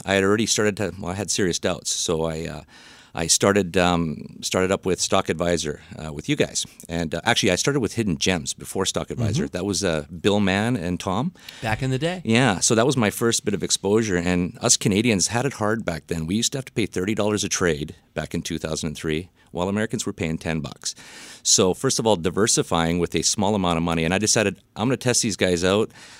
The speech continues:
Speaker 1: I'd read David and Tom's books, very charming writers. They were, you know, uh, s-, seemed very likable.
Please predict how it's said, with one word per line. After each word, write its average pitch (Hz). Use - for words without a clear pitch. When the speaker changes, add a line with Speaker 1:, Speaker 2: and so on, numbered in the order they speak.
Speaker 1:
I'd 92
read 101
David 104
and 101
Tom's 104
books, -
very 101
charming 107
writers. 98
They 92
were, 87
you 82
know, 107
uh, 85
s-, -
seemed 98
very 98
likable. 92